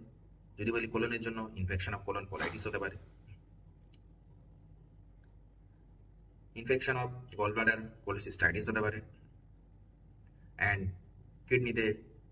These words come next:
স্টোন হতে পারে, কিডনি স্টোন অর্থাৎ রেনাল কোলিক হতে পারে। ফিফথ রিজিয়ন, the name is umbilical region, mid-,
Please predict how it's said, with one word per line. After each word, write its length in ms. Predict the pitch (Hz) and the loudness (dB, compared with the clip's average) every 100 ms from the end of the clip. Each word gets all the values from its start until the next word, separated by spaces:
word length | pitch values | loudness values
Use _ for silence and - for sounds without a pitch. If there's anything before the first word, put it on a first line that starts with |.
| - - - - - - - - - | -20 -20 -20 -20 -20 -20 -20 -8 -2
স্টোন 260 | - 107 | 2 2
হতে 120 | 101 | 2
পারে, 240 | 98 92 92 - - - - - | 0 0 -2 -6 -18 -20 -14 -4
কিডনি 280 | 110 104 | 0 0
স্টোন 240 | 95 95 90 | -2 -2 0
অর্থাৎ 240 | 90 95 | 2 2
রেনাল 240 | 92 95 92 | 2 0 0
কোলিক 280 | 92 98 | 0 0
হতে 120 | - - | -8 -10
পারে। 180 | - - - - - - - - - _ - - - - - - - - | -14 -16 -20 -20 -20 -20 -20 -20 -20 _ -20 -20 -18 -18 -18 -20 -20 -4
ফিফথ 220 | 143 135 | -2 2
রিজিয়ন, 500 | 131 123 120 120 - - - - - - - - | 2 4 0 -2 -10 -6 -6 -8 -20 -20 -18 -6
the 120 | 101 | -2
name 140 | 117 | -2
is 200 | 113 113 - - - | 0 -2 -4 -12 -4
umbilical 420 | 107 107 107 104 92 | 2 4 4 2 -4
region, 640 | 92 82 - - - 104 | -4 -12 -14 -20 -12 -6
mid-, 140 | 110 | -6